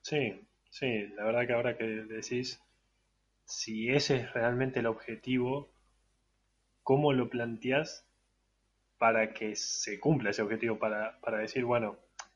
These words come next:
tenemos el, el Wii y el Wii Controller y vamos a hacer una partida de tenis entre yo, mi hija, mi prima o quien sea.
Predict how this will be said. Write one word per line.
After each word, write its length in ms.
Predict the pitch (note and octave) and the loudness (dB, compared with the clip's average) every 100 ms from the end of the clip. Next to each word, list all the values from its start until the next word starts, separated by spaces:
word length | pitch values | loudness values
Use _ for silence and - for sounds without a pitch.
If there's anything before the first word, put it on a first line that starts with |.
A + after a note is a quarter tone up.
| _ _ _ _ - | _ _ _ _ -2
tenemos 420 | A#2 C#3 D3 B2+ | 2 6 6 6
el, 360 | B2 A#2+ A#2+ C#3 | 2 2 -2 -4
el 200 | C3+ A#2+ | -4 -2
Wii 480 | B2 D3+ F3+ G#3 C3 | 4 6 6 4 0
y 60 | |
el 80 | A#2 | 0
Wii 160 | A#2+ C3+ | 0 0
Controller 440 | C3 C3 D#3 F#3 | -2 0 2 2
y 60 | D#3 | 2
vamos 240 | B2 B2+ | 0 0
a 40 | C3+ | 0
hacer 60 | |
una 140 | C3 A#2 | -2 0
partida 280 | A2 C3+ C3 | 0 0 2
de 60 | |
tenis 280 | C#3+ D#3 E3+ | 2 2 2
entre 400 | B2 G#2+ A2 A2 | 0 -2 -2 -2
yo, 480 | - C3+ F3 F#3 - | 0 2 2 0 -6
mi 320 | A#2 A#2 C#3+ D#3+ | -10 -4 0 0
hija, 200 | D#3+ D#3+ | 0 -2
mi 180 | A#2+ | -2
prima 340 | G#2 C#3+ D#3+ B2+ | -2 0 2 0
o 80 | A2+ | 0
quien 180 | A#2 | -4
sea. 440 | A2 A#2 A2+ C#3+ | 0 2 2 0